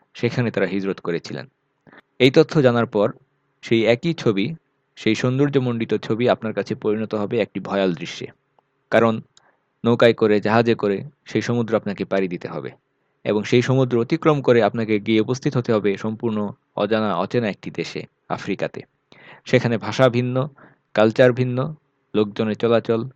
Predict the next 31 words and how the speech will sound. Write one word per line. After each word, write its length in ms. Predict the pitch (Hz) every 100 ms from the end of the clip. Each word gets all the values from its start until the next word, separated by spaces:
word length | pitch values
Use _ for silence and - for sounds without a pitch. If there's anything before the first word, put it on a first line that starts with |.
| _
সবকিছু 500 | - 117 - - 104
অজানা, 380 | 98 107 110 98
অচেনা, 440 | 95 113 104 101 - _ _ _ -
সম্পূর্ণ 340 | 123 117 110
এক 120 | 95 90
ভিন্ন 240 | 104 95
পরিবেশ। 500 | 80 78 73 - - _ -
এবং 180 | 95
সেখানে 360 | 101 123 135 131
গিয়ে 280 | 117 120 160 _ - - _
শরণার্থী 560 | - 117 120 120 - 160
হিসেবে, 360 | 131 98 82 69 _ _ _ -
আশ্রিত 480 | 110 123 143 156
হিসেবে 280 | 131 107 110
আপনাকে 300 | 90 101 -
থাকতে 300 | - 90 -
হবে। 200 | 80 - - - - - - _ _ - - _ _ _ _
কোনো 200 | - 123
দিক 120 | 117 117
থেকেই 360 | 143 131 127 - - - -
এটি 160 | 95 104
সহজ 340 | 120 120 117
কোনো 160 | 104 90
বিষয় 260 | 87 92
ছিল 240 | - 82 76
না। 200 | - - _ _ _ _ _ -
এবং 260 | 101 107 92
এইরকম 400 | 147 151 139 131
কঠিন 300 | 131 139 120
পরীক্ষার 400 | 113 113 - 107
মাধ্যমেই 480 | 107 107 131 113